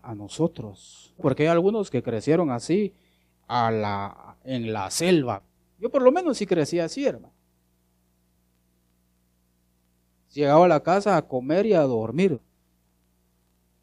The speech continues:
Pero ya cuando uno llega al Señor Jesucristo, es, hasta el Señor Jesucristo lo empieza a modificar a uno, a modificar, a modificar, a modificar. ¿Cómo? A través de la palabra de Dios. Hermano bendito.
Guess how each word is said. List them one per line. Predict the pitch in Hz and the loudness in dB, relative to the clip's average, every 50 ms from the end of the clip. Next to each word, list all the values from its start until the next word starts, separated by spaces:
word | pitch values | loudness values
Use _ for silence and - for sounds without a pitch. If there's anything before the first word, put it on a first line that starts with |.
| _ _ _ _ _ _ | _ _ _ _ _ _
Pero | - 127 117 | -4 -2 0
ya | 123 135 | 0 2
cuando | - 160 147 135 135 | 4 4 4 4 2
uno | 139 147 147 | 2 4 6
llega | 139 143 147 139 156 | 6 6 6 4 2
al | 143 110 | 0 -2
Señor | 113 127 135 135 | -2 -4 -2 0
Jesucristo, | 147 135 - 110 - 127 170 214 214 - - | 0 -2 -2 -4 2 2 2 2 2 -2 -8
es, | 123 107 - - - | -8 -8 -10 -12 -10
hasta | 127 123 110 - - | -8 -8 -8 -8 -8
el | 113 107 | -10 -10
Señor | - 113 123 151 | -8 -8 -4 -4
Jesucristo | 156 139 - 123 - 123 143 180 - - 233 214 - _ _ _ _ _ _ _ _ _ | -4 -4 -4 -8 -6 -4 -4 -4 -4 -8 -12 -12 -12 _ _ _ _ _ _ _ _ _
lo | - 135 127 | 0 2 2
empieza | 123 110 98 120 127 127 117 135 | 2 2 0 0 0 0 0 -2
a | 123 | -4
modificar | 120 120 113 110 98 - 110 104 - 113 110 107 | -4 -4 -4 -6 -6 -8 -12 -12 -8 -6 -6 -4
a | 110 | -4
uno, | 107 113 131 156 175 185 170 | -2 0 2 2 2 0 -4
a | 127 | -6
modificar, | 113 113 110 104 95 - 107 104 - - 123 143 160 170 170 | -6 -6 -6 -6 -8 -10 -14 -20 -16 -12 -10 -10 -8 -8 -6
a | 135 | -6
modificar, | 117 113 113 107 107 - - 110 101 _ - 123 147 160 160 | -6 -6 -6 -6 -8 -10 -12 -16 -16 _ -12 -10 -8 -6 -6
a | 139 | -8
modificar. | 123 120 113 110 - - 117 - - 135 135 131 - | -8 -8 -8 -10 -10 -12 -14 -6 -4 -2 -2 -2 -2
¿Cómo? | - 180 214 254 277 277 269 - _ _ _ _ _ _ _ _ _ | 2 2 4 4 4 2 2 0 _ _ _ _ _ _ _ _ _
A | - 220 | -6 -6
través | 220 - 117 110 107 110 110 104 | -4 -4 -4 -4 -2 -2 -4 -4
de | 113 104 | -6 -6
la | 101 101 | -6 -8
palabra | - 104 104 101 104 104 101 104 101 101 92 | -8 -8 -6 -4 -2 0 0 0 0 0 -2
de | 95 92 90 | -4 -6 -4
Dios. | 101 123 170 175 - _ - - _ _ _ _ _ _ _ _ _ _ _ _ _ _ _ _ _ _ | -4 -4 -4 -6 -8 _ -20 -20 _ _ _ _ _ _ _ _ _ _ _ _ _ _ _ _ _ _
Hermano | - 101 95 107 123 131 135 117 | -14 -10 -2 0 2 4 4 2
bendito. | 104 98 90 90 98 101 175 - - - 101 | 2 0 -4 -6 -2 -2 -2 -2 -2 -6 -20